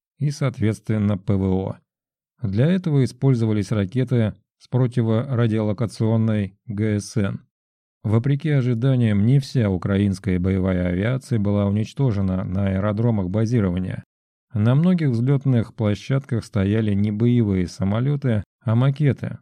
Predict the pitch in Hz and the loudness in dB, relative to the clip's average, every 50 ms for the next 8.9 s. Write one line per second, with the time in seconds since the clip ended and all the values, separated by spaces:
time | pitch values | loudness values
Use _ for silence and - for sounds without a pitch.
0 | _ _ - 127 139 135 120 101 98 101 98 95 95 101 107 117 113 110 98 - | _ _ -2 0 2 2 2 2 2 2 2 2 2 2 2 2 0 0 -2 -6
1 | _ _ 113 104 107 104 104 95 92 - 95 92 90 90 87 - - - 98 95 | _ _ -2 0 0 2 0 0 0 0 0 0 0 0 -2 -4 -4 -2 -2 0
2 | 95 98 95 - - 98 95 95 92 - _ _ _ _ _ _ _ _ _ _ | 0 -2 -2 -4 -4 -6 -6 -6 -8 -12 _ _ _ _ _ _ _ _ _ _
3 | _ _ _ _ _ _ _ _ _ _ _ _ 139 123 117 - 151 143 - 196 | _ _ _ _ _ _ _ _ _ _ _ _ 0 0 0 0 -2 0 2 2
4 | 185 180 147 - - - 143 131 120 113 104 101 104 104 98 113 117 110 107 92 | 2 2 0 0 -2 0 0 2 2 2 2 2 0 0 0 0 2 0 0 0
5 | - 104 98 98 98 - - 104 98 95 101 101 101 95 101 101 92 - 101 101 | -2 0 0 0 -2 -2 -2 -2 0 0 2 0 0 0 0 -2 -2 -2 -4 -4
6 | 101 - - 107 104 101 - - 117 110 - - 139 147 139 135 - - 104 95 | -4 -4 -2 -2 -2 -2 -2 -2 -2 -2 -2 -2 0 0 0 -2 -4 -6 -6 -4
7 | 95 98 98 95 95 92 104 101 104 104 98 - - - 101 113 - - - 117 | -4 -6 -8 -8 -8 -6 -4 -4 -4 -4 -6 -6 -4 -4 -4 -4 -4 -6 -4 -2
8 | 113 107 98 98 92 92 92 98 104 101 - - 143 131 123 117 107 95 | -2 0 0 0 0 0 -2 -2 -4 -6 -4 -2 0 0 2 0 0 -2